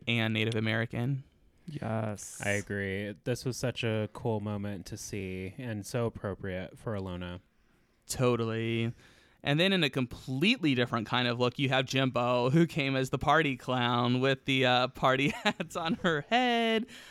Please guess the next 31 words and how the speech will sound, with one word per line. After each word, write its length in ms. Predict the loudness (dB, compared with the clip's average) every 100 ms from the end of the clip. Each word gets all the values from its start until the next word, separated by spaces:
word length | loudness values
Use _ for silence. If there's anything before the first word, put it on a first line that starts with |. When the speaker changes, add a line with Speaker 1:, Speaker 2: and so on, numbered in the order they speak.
| -8
Speaker 1:
Uh, 300 | 0 4 4 2
you 80 | 2
know, 160 | 4 4
the 140 | 4
rainbow. 440 | 4 2 2 2
I 140 | 2 2
feel 180 | 0 0
like 140 | 2
she's 220 | 2 2
a 80 | 2
very, 600 | 4 4 6 4 4 4
uh, 200 | 6 4
rainbow 520 | 4 4 4 4 4 4
outfit 420 | 2 0 -4 -4
kind 260 | 0 2
of 80 | 2
gal, 540 | 2 4 4 4 2 -4 -16 -20 -12
and 880 | -2 2 4 4 4 4 2 0 -2 -6 -18 -20 -20 -14 -2
just 300 | 0 0 -4 -4 0
really 300 | 4 4 4
nicely 480 | 4 2 2 2 0
cut 400 | 0 2 4 2
with 220 | -2 0
the, 280 | 2 4 6
um, 320 | 4 4 2
with 140 | 2
the 80 | 2
ruffles 420 | 4 4 4 2
on 140 | 2 2
the 80 | 0
hips 640 | 2 2 2 -2 -4 -4